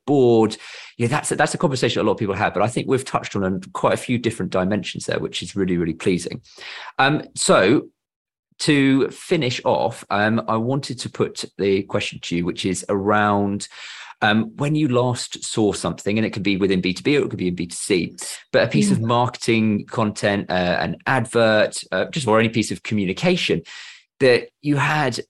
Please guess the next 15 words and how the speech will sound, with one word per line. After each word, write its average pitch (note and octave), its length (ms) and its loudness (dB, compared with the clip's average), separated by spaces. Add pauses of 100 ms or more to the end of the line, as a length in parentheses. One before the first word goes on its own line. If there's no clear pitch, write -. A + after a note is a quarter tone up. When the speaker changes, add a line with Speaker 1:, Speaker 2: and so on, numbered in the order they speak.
Speaker 1:
you C#3 100 -2
know, A2 140 2
a A#2+ 80 0
deep C#3+ 320 -2
emotional A2+ 440 0
sort G2 200 -2
of F#2 80 -6
reaction F#2 420 0
to F2+ 140 -4
that F2 120 -4
you A#2 80 -2
really A#2 200 0
felt - 640 -6 (100)
in F#2 220 -2
your F2 340 -2